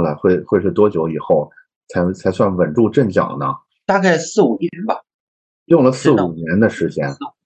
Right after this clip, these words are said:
Speaker 1: 这，这块儿是我个人特别感兴趣的一个点，因为我感觉现在这个时代里，很多，很多设计师其实都想试试自己创业，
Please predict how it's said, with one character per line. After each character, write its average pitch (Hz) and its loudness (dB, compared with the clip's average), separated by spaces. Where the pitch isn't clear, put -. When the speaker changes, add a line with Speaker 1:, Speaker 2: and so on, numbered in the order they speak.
Speaker 1:
这， 160 6
这 233 4
块 139 2
儿 110 4
是 - 2
我 87 4
个 113 2
人 101 0
特 139 2
别 95 4
感 82 -4
兴 92 -4
趣 90 -2
的 82 -2
一 80 -6
个 87 -4
点， 82 -4
因 135 4
为 139 6
我 135 4
感 87 0
觉 87 0
现 113 0
在 120 2
这 104 0
个 92 2
时 92 -4
代 107 2
里， 85 0
很 85 -2
多， 104 2
很 90 -2
多 110 4
设 139 2
计 101 0
师 107 0
其 113 -2
实 123 2
都 147 4
想 95 -4
试 156 2
试 90 -2
自 90 -2
己 80 -8
创 - -6
业， 78 -4